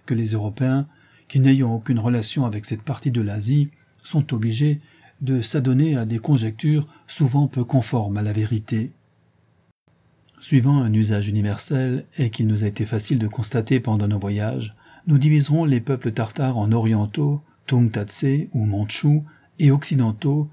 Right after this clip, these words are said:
Si Tatse ou mongols. Les limites de la Mandchourie sont très claires, comme nous l'avons déjà dit. Elle est bornée au nord par les monts Kingan qui la séparent de la Sibérie,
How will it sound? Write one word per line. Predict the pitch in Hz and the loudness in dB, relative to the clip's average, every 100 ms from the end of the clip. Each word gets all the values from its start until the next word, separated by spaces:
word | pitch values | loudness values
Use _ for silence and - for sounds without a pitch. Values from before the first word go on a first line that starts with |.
| _ | _
Si | - - 151 | -4 -2 -2
Tatse | 113 107 - 139 147 - | -4 -4 -2 0 0 -2
ou | 143 | 0
mongols. | 110 117 120 113 101 - _ _ _ _ _ _ _ _ - | 4 4 4 2 0 -6 _ _ _ _ _ _ _ _ 2
Les | 147 | 6
limites | 139 165 196 | 8 6 4
de | 151 | 4
la | 127 | 2
Mandchourie | 131 127 147 123 151 | 2 0 0 2 0
sont | 147 123 110 | 0 -2 -2
très | - | -2
claires, | 117 120 110 110 - _ _ _ | -4 -2 -2 -4 -10 _ _ _
comme | - 120 | 0 2
nous | 113 | 4
l'avons | 107 107 | 2 0
déjà | 113 107 113 | 0 2 0
dit. | 107 104 - _ _ _ _ _ | 0 -2 -6 _ _ _ _ _
Elle | 185 | 0
est | 127 | 2
bornée | 120 113 123 | 2 4 4
au | 120 | 4
nord | 110 117 127 | 4 2 -2
par | - 110 | -2 -2
les | 107 | 0
monts | 110 107 | 2 0
Kingan | 104 117 113 110 110 131 131 | 0 0 0 2 0 0 -2
qui | - | -2
la | 104 101 | -2 -2
séparent | 98 113 107 107 101 | -2 -4 -2 -2 -2
de | |
la | 104 101 | -2 -2
Sibérie, | - 110 107 117 123 | -2 0 0 2 0